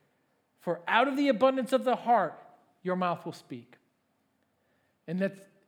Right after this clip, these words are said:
what is in your heart. What are we allowing in our heart? Are we letting bitterness sit in there and grow in our heart? Are we letting unforgiveness happen and grow in our heart?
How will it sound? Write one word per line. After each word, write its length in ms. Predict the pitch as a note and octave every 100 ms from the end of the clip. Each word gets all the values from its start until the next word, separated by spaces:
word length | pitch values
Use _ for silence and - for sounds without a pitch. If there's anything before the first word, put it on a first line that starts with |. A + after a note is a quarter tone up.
| -
what 160 | F#3+
is 160 | C4+ A#3
in 140 | C#4
your 180 | C4+ A#3
heart. 480 | A3 A#3+ E3 B2+ - - _ _ _ -
What 140 | A3+
are 20 |
we 120 | B3+
allowing 380 | B3+ B3 B3 B3
in 120 | A#3+
our 160 | A#3 A3
heart? 440 | G#3+ A3 D#3 C3 - -
Are 80 | G3
we 60 |
letting 260 | B3+ C4+ A#3+
bitterness 460 | F3 C4+ C4+ B3 -
sit 300 | - A3+ F#3
in 180 | E3+
there 320 | D#3+ D3 C3+ C3 - _ -
and 160 | G#3+
grow 540 | F3 F#3 A#3+ B3 B3 A#3
in 200 | A#3 A3+
our 300 | A3 G#3+ G3+
heart? 400 | F3 A#3+ A3+ F3+
Are 80 | F#3+
we 80 |
letting 300 | A3+ B3 B3
unforgiveness 800 | B3 A#3+ A#3+ - C4+ A3+ A#3 G#3
happen 320 | G3+ F3 D#3+ D#3
and 140 | G3
grow 380 | F#3+ G#3+ A#3+ A#3+
in 120 | A3+
our 100 | A3+
heart? 220 | A3 G#3+